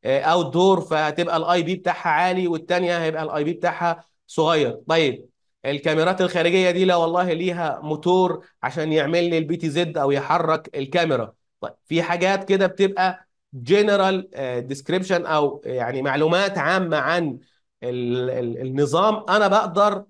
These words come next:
آه، أعرف منها معلومات بسيطة عن النظام. طب عايز أعرف المعلومات التفصيلية،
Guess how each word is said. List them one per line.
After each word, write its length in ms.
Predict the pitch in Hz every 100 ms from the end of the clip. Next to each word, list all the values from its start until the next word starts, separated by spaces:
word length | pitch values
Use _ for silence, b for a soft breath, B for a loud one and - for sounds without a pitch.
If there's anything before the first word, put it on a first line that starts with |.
| _ -
آه، 240 | 135 135
أعرف 340 | 180 190 185 175
منها 240 | 185 190
معلومات 720 | 165 139 143 165 190 202 202 _ _ _ _ _ _
بسيطة 720 | 135 180 190 214 214 139 117 -
عن 220 | 131 175
النظام. 380 | 165 147 131 110
طب 240 | - 143
عايز 340 | 156 233 233 233
أعرف 360 | 226 220 220
المعلومات 520 | 185 175 165 185 226
التفصيلية، 880 | 208 202 185 - 196 226 233 240 -